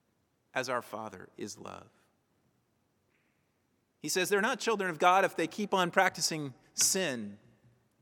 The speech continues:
It's not that we don't sin. Of course we do. And First John one eight makes that clear. But children of God bear the family likeness. They begin to walk out in the world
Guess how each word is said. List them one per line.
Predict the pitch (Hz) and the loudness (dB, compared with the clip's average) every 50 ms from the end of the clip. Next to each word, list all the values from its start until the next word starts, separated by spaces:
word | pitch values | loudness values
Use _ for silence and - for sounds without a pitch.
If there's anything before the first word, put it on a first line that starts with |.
| _ _ _ _ _ _ _ _ _ | _ _ _ _ _ _ _ _ _
It's | - | -8
not | - 233 208 - | -6 -6 0 0
that | 202 175 | 0 2
we | 160 156 | 2 0
don't | 143 160 175 202 208 156 | 0 0 0 0 0 -2
sin. | - - 147 135 | -4 -4 -4 -6
Of | 135 - | -8 -4
course | - 208 208 190 - - | -2 -2 0 0 -2 -4
we | 147 | -6
do. | 135 139 127 | -4 -4 -6
And | 123 - | -4 -4
First | - 180 165 - | -4 -4 -4 -4
John | - 185 165 165 165 | -6 -6 -6 -4 -4
one | 165 165 170 | -2 -2 -2
eight | 170 151 | -2 -4
makes | 143 151 156 - - | -4 -6 -6 -6 -6
that | - 135 120 - | -6 -6 -8 -8
clear. | - - 170 175 170 131 101 95 98 _ _ _ _ _ _ _ _ _ _ | -10 -10 -10 -8 -8 -8 -10 -12 -14 _ _ _ _ _ _ _ _ _ _
But | - 208 - | -2 0 0
children | - - 240 269 277 247 226 | 2 4 4 4 4 4 2
of | 202 156 143 | 2 4 4
God | 185 190 208 202 185 147 | 6 6 6 6 6 4
bear | 175 196 220 240 | 2 0 2 0
the | 226 208 | 0 -2
family | - - 214 202 185 180 165 | -4 -4 -4 -4 -4 -4 0
likeness. | 156 175 220 - 165 151 - | 0 0 0 0 -2 -4 -4
They | - 196 | -2 -2
begin | 180 185 180 190 233 226 | 0 0 -2 -2 0 0
to | 202 185 | 2 2
walk | 165 170 208 240 254 214 - 220 | 2 2 4 6 6 4 4 4
out | 208 214 226 233 202 | 2 4 4 2 2
in | 208 208 196 | -2 -2 -2
the | 190 175 | -2 -2
world | 151 160 185 202 208 202 185 | 0 0 2 4 4 2 0